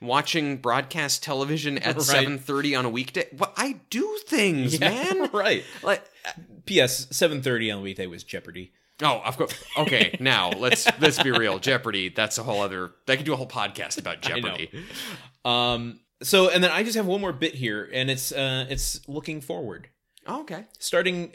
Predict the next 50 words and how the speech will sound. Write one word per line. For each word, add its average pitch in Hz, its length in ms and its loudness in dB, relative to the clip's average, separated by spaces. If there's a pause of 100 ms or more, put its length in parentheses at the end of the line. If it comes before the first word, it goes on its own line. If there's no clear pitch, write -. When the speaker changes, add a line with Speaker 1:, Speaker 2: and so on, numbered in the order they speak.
Speaker 2:
uh, 131 200 0
with 139 140 -2
episode 160 340 0
one 160 200 -4
of 143 60 -4
season 139 320 -4
three, 131 480 -10
this 127 140 -8
is 131 80 -6
what 123 100 -4
we 120 100 0
have 113 140 0
to 110 60 -6
look 110 140 -8
forward 180 300 -4
to. 110 240 -6 (340)
A - 40 -6
new 180 140 0
showrunner 143 680 0
takes - 260 -10
over. 62 240 -12
Speaker 1:
<gasps> - 40 -18 (1000)
Who's 156 120 0
the - 20 4
Speaker 2:
Which, 156 160 6
Speaker 1:
showrunner? 180 160 -2
Speaker 2:
which 160 180 6
can 190 180 2
be 170 140 2
a 143 60 2
little, 135 480 0 (560)
uh, 131 300 4
scary, 123 540 2
at 127 80 2
least 180 220 2
these, 170 300 -2
this 139 260 -2
day 135 160 6
and 101 80 -2
age, 98 240 -4
when 107 180 -4
you 101 100 -4
have 117 180 -2
such - 220 -6
a, 101 220 -4
a 107 60 -4
grand 110 260 -4
vision 131 300 0
that 110 160 -4
is 101 260 -6